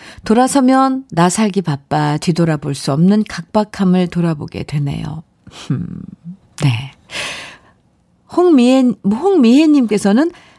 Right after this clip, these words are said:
"정신이 깜빡거리는 건 지나간 세월을 다 기억하지 말라는 말이 저에게 위안이 되네요. 우, 요즘 건망증이 날이 갈수록 심해져서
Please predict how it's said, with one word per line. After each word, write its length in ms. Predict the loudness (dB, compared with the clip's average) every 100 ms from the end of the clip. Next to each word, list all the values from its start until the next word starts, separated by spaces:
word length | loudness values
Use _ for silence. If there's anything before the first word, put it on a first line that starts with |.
| -4
"정신이 480 | 2 2 4 2 2
깜빡거리는 800 | 0 2 0 0 2 2 2 2
건 360 | 2 2 0
지나간 440 | 0 0 0 2 0
세월을 400 | 0 0 0 -4
다 260 | -4 -4
기억하지 520 | -4 -4 -4 -2 -4 -2
말라는 520 | 0 2 2 2 2
말이 320 | 0 0 -2
저에게 880 | -2 -4 -2 -4 -2 -2 -2 -2 -4
위안이 400 | 0 2 2 2
되네요. 720 | 0 -2 -4 0 0 2 0 -2
우, 420 | -4 -2 -4 -8 -12 -12 -2
요즘 240 | -2 0
건망증이 800 | -2 2 2 2 0 0 2 0
날이 400 | 0 2 2 2
갈수록 400 | 2 0 -2 -4
심해져서 640 | -4 -4 0 -2 0 -2